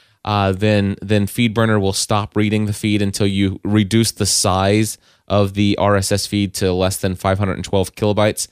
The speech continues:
Uh, but anyway, that, that's the only thing. So I don't think you need to worry about that just yet.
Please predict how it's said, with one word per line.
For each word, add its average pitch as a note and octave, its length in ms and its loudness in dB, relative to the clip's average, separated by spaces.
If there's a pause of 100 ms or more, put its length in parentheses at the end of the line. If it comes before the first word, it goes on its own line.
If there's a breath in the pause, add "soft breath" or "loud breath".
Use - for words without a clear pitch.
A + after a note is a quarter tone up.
(400 soft breath)
Uh, G#2 280 0
but C3 420 0
anyway, D#3 400 4
that, C3+ 220 2
that's D3 160 0
the D3 80 2
only C3+ 120 4
thing. B2 160 0
So C#3 140 0
I C#3 40 2
don't F#3 140 2
think F3+ 160 -4
you D#3+ 60 -2
need D3+ 140 2
to C#3 80 2
worry B2+ 220 4
about G#2 320 -2
that C#3+ 200 0
just B2 260 -4
yet. G2+ 220 0